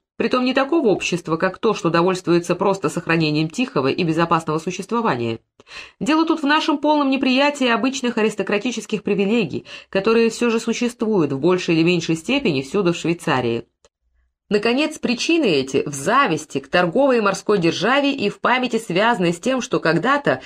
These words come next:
лагеря внутри общества находились в положении господ и зависимого люда. Это последнее чувство — неизбежное следствие европейского порядка вещей,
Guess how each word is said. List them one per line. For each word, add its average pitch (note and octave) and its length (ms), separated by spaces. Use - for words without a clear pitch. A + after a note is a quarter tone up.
лагеря C#4 480
внутри A3+ 300
общества C4 420
находились G#3 540
в - 40
положении F3+ 440
господ D#3+ 420
и G#3+ 60
зависимого D3+ 560
люда. B2 340
Это D#4+ 220
последнее D#4 480
чувство — E4 320
неизбежное C4+ 640
следствие B3+ 420
европейского A3 680
порядка G3+ 380
вещей, D4 500